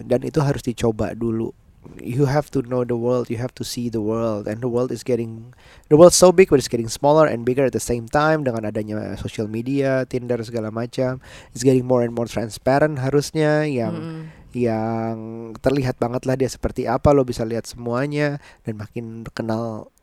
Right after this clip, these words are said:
Speaker 2: circle-nya tuh makin kebuka lah, makin luas harusnya. Harus dicoba aja sih. Time heals and love heals, or else.
Speaker 1: Mm, closure itu diperlukan.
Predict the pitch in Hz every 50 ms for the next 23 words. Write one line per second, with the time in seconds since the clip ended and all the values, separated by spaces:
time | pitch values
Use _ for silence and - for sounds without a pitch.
0 | _ _ - - - - - - 139 139 143 143 156 147 123 - - 120 120 113
1 | - 120 120 117 - - - - - 127 120 - - - 120 - 117 113 117 120
2 | 117 120 107 - - 101 101 - 98 - - 110 101 98 95 95 98 _ _ _
3 | _ - - - - - _ - 123 143 123 - 147 - - 127 120 120 113 101
4 | 92 113 113 117 110 - - 113 107 104 _ _ _ _ _ _ - - 139 151
5 | 156 147 139 147 143 139 135 131 - - 120 113 107 107 107 104 - - 104 104
6 | 98 95 95 - - - - _ _ _ _ - - 117 110 107 101 98 - -
7 | - _ _ _ _ _ _ _ _ _ _ _ _ _ _ _ _ _ - 185
8 | 175 175 170 175 - - 185 185 190 190 180 202 190 185 180 - - 185 175 -
9 | - - 156 156 147 - 147 143 143